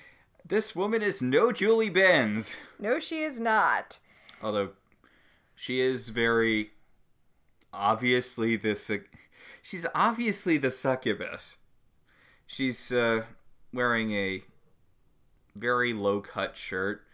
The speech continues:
Speaker 1: and she's, like, leans over and she's like, "What are you doing here at our video dating service?" And Prue's like, "What do you think we're doing here?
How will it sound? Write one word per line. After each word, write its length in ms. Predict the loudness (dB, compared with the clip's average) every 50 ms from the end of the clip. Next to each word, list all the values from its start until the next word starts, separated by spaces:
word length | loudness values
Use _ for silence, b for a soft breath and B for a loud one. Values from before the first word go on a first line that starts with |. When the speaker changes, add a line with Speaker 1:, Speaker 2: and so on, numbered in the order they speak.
| b b b b b b b b
Speaker 1:
and 140 | -12 -10 -8
she's, 240 | -8 -8 -8 -8
like, 260 | -6 -6 -6 -6 -8 -10
leans 380 | -10 -6 -4 -4 -4 -4 -4 -4
over 280 | -4 -4 -4 -4 -6 -10
and 100 | -10 -12
she's 200 | -16 -16 -12 -12
like, 180 | -12 -14 -14 b b b b b b b b b b b
"What 320 | -12 -4 0 0 0 0
are 40 | 0
you 200 | -2 -2 -2 -4
doing 420 | -4 -2 -4 -2 -2 -2 -4 -4 -6
here 300 | -6 -8 -8 -6 -6 -8
at 100 | -8 -8
our 200 | -8 -10 -10 -12
video 640 | -10 -4 0 0 2 2 0 -2 -4 -4 -4 -4
dating 600 | -6 -8 -6 -6 -4 -4 -2 -2 -2 -4 -4 -4
service?" 580 | -6 -6 -6 -4 -4 -4 -6 -8 -10 -8 -10 -10
And 120 | -12 -12
Prue's 280 | -14 -14 -14 -12 -12 -12
like, 340 | -12 -12 -12 -12 -14 -18 _ _ _ _ _ _ _ _ _ _ _ _ _ _ _ _ _ _ _ _ _ -14
"What 140 | -14 -10 -8
do 60 | -6
you 100 | -6 -6
think 400 | -6 -8 -8 -8 -8 -8 -6 -4
we're 140 | -2 -2 -2
doing 380 | -2 -4 -4 -4 -6 -10 -10
here? 260 | -10 -10 -10 -10 -12